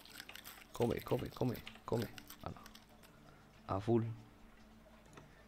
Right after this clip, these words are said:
Y un traguito de agua y a tope de todo. Estamos a tope con la maquinaria. Vale, eh, vamos a dejar con té de carne, cincuenta y cinco. Vamos a dejar veintitrés más.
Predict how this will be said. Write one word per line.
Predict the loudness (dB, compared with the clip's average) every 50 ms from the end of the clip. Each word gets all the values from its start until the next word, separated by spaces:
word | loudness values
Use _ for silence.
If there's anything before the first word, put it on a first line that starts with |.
| -20 -2 2
Y | 6 8
un | 8 8
traguito | 10 8 8 8 10 10 10
de | 12 12
agua | 12 12 12 12 12 12 12 12 12 6 -4 -10 -10 -2 2
y | 4 6
a | 6 6
tope | 6 6 8 10 10 10
de | 10 8
todo. | 8 6 6 6 4 0 -4 -12 -18 -18 -20 -20 -18 -18 -16 -16 -16 -18 -18 -18 -18 -18 -18 -18 -18 -20 -20 -20 -20 -20 -18 -18 -18 -18 -18 -18 -4
Estamos | 4 8 10 12 12
a | 12 12
tope | 12 12 12 12 12
con | 12 10 10
la | 10 10
maquinaria. | 8 6 4 4 4 4 2 2 0 -2 -4 -8 -14 -16 -16 -16 -16 -16 -18 -18 -20 -20 -20 -20 -20 -20 -20 -20 -20 -18 -16 -16 -16 -16 -18 -20 -20 -20 -20 -20 -20 -20 -20 -20 -20 -20 -20 -20 -20 -20 -18 -18 -18 -18 -18 -12 0 8
Vale, | 12 12 12 12 12 10
eh, | 10 12 12
vamos | 12 12 12 12 10
a | 8
dejar | 6 8 6 8 8
con | 8 10
té | 10 12 12
de | 12 12
carne, | 12 10 10 10 8 6
cincuenta | 6 6 8 8 8 8 6
y |
cinco. | 6 8 6 6 6 6
Vamos | 6 6 6 6
a |
dejar | 6 6 6 4 4
veintitrés | 4 4 4 4 4 4 6 6
más. | 8 10 10 8 8 4 0 -6 -10